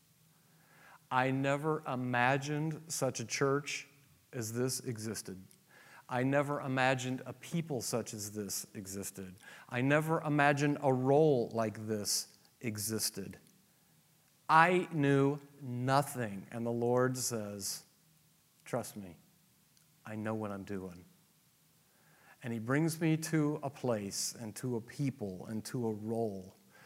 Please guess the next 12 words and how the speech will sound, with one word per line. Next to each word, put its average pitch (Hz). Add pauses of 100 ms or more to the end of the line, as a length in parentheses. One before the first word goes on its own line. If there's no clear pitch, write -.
(140)
that 120
I 117
would 123 (120)
not 113
trade 104 (240)
for 110 (240)
anything. 107 (1200)
It 139
has 127
been 120
so 139
much 120